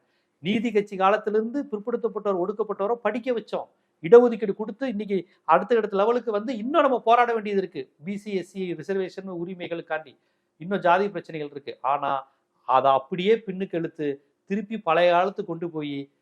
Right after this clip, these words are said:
ஒரு படிக்காத ஒரு கூட்டத்தை, ஜென்சி கூட்டத்தை, டென்த்து,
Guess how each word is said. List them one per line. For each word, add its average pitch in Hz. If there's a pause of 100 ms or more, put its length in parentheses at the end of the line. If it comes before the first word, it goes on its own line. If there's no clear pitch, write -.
(120)
ஒரு 139
படிக்காத 196
ஒரு 185
கூட்டத்தை, 170
ஜென்சி 165
கூட்டத்தை, 160 (420)
டென்த்து, 208